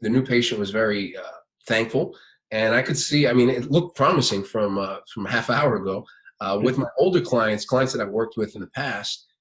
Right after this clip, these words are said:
uh, I've been doing stuff over the phone, consulting, but I'm gonna be opening up. I'm kind of in the middle. I mean, both of you guys, it sounds like, have a bit more experience with it, but I'm looking forward to, to using it in this time.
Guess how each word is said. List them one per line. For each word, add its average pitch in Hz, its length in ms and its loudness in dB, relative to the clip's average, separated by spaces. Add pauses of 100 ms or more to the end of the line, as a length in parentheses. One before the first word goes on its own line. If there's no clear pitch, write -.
(220)
uh, 95 320 -4
I've 127 160 -4
been 151 100 -2
doing 117 300 -2 (420)
stuff - 360 0
over 110 160 0
the 92 80 -10
phone, 135 380 -2
consulting, 120 540 -4
but 110 140 -2
I'm 120 80 0
gonna 139 140 2
be 110 100 -4
opening 107 400 -2
up. 104 200 -6 (120)
I'm 117 100 -2
kind 160 200 0
of 139 80 2
in 131 40 2
the 123 60 2
middle. 117 240 2
I 98 160 -8
mean, 104 160 -8
both 131 140 0
of - 80 -4
you 117 100 0
guys, 107 220 -2
it - 60 -12
sounds 110 280 -6
like, 104 180 -8
have 101 240 -6 (360)
a 98 40 -14
bit 110 160 -2
more 107 160 -2
experience 123 500 -2
with 98 180 -8
it, 92 100 -8
but 104 100 -6
I'm 139 120 2
looking 147 200 0
forward 147 320 -2
to, 123 140 -4
to - 180 -12
using 120 340 -2
it 87 80 -12
in 90 60 -14
this 90 160 -10
time. 85 200 -12